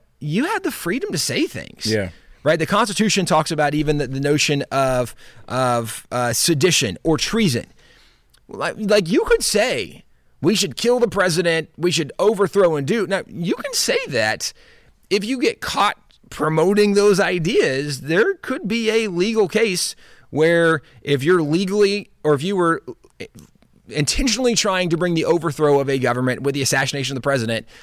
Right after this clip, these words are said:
Speaker 1: there's gonna be some legal ramifications. So, so you don't re-, th-, this notion of, of free speech or free speech absolutists, it doesn't, it doesn't remove any level of responsibility from people. "Well, you should be able to say whatever you want and not worry about the consequences." Well, that doesn't make sense on any level whatsoever,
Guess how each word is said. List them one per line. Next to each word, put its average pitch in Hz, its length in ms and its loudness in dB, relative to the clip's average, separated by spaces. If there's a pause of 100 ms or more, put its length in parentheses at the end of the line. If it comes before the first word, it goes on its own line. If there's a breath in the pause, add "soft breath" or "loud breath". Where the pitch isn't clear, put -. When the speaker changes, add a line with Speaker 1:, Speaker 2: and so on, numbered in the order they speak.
(120)
Speaker 1:
there's - 120 -2
gonna 466 140 0
be 415 40 0
some 208 220 2
legal 202 220 2
ramifications. 156 720 -2
So, - 100 -6 (120)
so 170 120 -4
you 156 180 -6
don't 185 400 -2
re-, 180 140 0 (640 soft breath)
th-, 151 160 -6
this 160 180 -2
notion 226 340 0
of, 175 280 2
of 160 140 0
free 196 260 0
speech 165 300 -2
or 143 60 -2
free 196 200 -4
speech - 400 -8
absolutists, 147 600 -2
it - 80 -8
doesn't, 185 400 -2 (340 loud breath)
it 151 80 0
doesn't 190 280 0
remove 175 800 2
any 175 220 0
level 160 260 0
of 143 60 0
responsibility 135 580 0
from 117 120 -6
people. 175 300 0
"Well, 139 100 0
you 208 120 -2
should 226 140 -6
be 220 60 -2
able 214 120 0
to 196 40 0
say 175 140 -2
whatever 196 280 -2
you 202 120 -4
want 175 340 -2
and 156 100 -6
not 170 180 0
worry 180 100 0
about 165 160 0
the 147 60 -10
consequences." 131 680 -4 (420 soft breath)
Well, - 60 -10
that 370 60 0
doesn't 269 180 0
make 208 120 2
sense 190 180 0
on 180 80 -2
any 190 80 0
level 170 200 2
whatsoever, 147 520 0